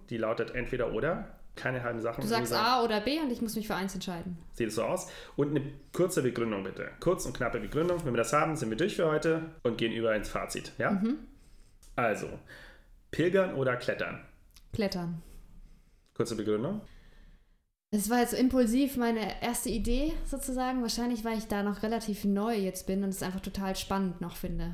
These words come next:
Speaker 2: Also ich gehe regelmäßig bouldern. Klettern kann ich noch nicht so gut, kann also da noch viel lernen. Und deswegen ist es, glaube ich, gerade für mich aktuell das spannendere Feld.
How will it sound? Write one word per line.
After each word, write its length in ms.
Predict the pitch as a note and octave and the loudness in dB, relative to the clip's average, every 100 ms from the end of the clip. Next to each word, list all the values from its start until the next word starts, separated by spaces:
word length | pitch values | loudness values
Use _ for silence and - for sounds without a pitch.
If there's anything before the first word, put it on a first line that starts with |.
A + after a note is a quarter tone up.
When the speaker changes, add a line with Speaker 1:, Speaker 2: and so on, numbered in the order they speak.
| E3 | -6
Speaker 2:
Also 200 | - F#3 | -4 -2
ich 200 | F3+ F3+ | -2 -4
gehe 320 | - G3 F#3 F#3+ | -2 0 0 2
regelmäßig 500 | G#3+ G3+ G3 G3 F#3+ | 2 2 2 0 0
bouldern. 520 | G3+ A#3+ C4 C4+ B3+ | 2 2 0 -2 -2
Klettern 280 | A#3 A#3 G#3+ | -2 -2 -2
kann 160 | G#3+ | 0
ich 60 | G3 | 2
noch 80 | G3 | 2
nicht 160 | A3+ | 0
so 80 | B3 | 0
gut, 200 | A#3+ B3 | -4 -4
kann 180 | - A#3 | -2 0
also 160 | G3+ F#3+ | 0 0
da 100 | F#3+ | 0
noch 140 | F#3+ | -2
viel 260 | - A#3+ A3+ | 0 0 2
lernen. 400 | G#3+ A#3 D4 D#4 - | -2 -2 -4 -4 -2
Und 480 | F#3+ F#3 F#3 F#3 F#3 | 0 0 0 -2 -4
deswegen 340 | F3+ G3 F#3+ | -2 0 0
ist 140 | F#3+ | -2
es, 60 | - | -4
glaube 180 | F#3+ F3+ | -4 -4
ich, 100 | - - - | -6 -8 -6
gerade 280 | F#3+ G#3 G#3 | -2 0 0
für 100 | G3+ | 2
mich 220 | A#3+ A#3 | 2 2
aktuell 380 | G#3+ - G3 F#3+ | -4 -2 0 0
das 160 | F3+ | -2
spannendere 500 | - F#3 G3 F3 - | -4 -2 -2 -2 -6
Feld. 380 | E3 - - - | -8 -10 -12 -14